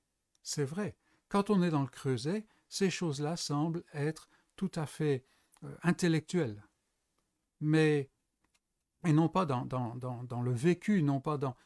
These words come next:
dans le sentiment qu'on ressent. Mais en fait, ces choses-là sont réelles. Et c'est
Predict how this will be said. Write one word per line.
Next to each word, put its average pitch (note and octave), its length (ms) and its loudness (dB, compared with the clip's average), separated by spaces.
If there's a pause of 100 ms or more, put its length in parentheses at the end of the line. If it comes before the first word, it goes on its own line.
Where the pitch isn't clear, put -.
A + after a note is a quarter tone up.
(200)
dans C#3 100 -4
le C3 120 -4
sentiment F3 560 2
qu'on E3 180 -4
ressent. F#3 420 -4 (340)
Mais A3 280 2
en E3+ 160 0
fait, - 680 -8 (520)
ces - 260 -4
choses-là E3 560 -4
sont E3+ 380 -4
réelles. A#2 760 -6 (580)
Et D#3 80 0
c'est E3 360 -2